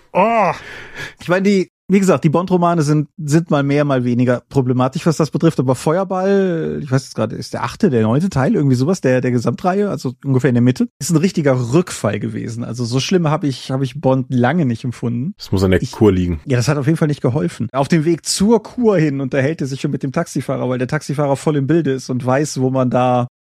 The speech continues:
Speaker 1: ähm, käufliche Liebe in der Nähe finden kann, weil er das für die Kurgäste regelmäßiger so da,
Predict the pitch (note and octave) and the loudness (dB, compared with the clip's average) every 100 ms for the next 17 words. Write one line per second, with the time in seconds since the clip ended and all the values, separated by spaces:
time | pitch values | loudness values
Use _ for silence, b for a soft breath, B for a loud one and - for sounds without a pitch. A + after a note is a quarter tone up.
0 | - A#2+ A#2+ G3 - - E3+ F3 D#3 D#3 | -4 0 0 -2 -6 -2 0 2 0 2
1 | G3 G3 D3 C3+ B2+ B2 B2+ A#2+ A#2+ A#2 | 2 4 2 2 2 0 0 0 -2 -2
2 | A2+ A#2 A#2+ - - C#3+ B2 - D3+ C3 | 0 0 0 -4 -6 -4 -2 2 2 2
3 | - C3 D3+ B2+ A#2 A2+ A#2 A2 A#2 A2+ | -2 0 2 2 0 -2 -6 -6 -4 -4
4 | B2 B2+ C3 | -6 -8 -12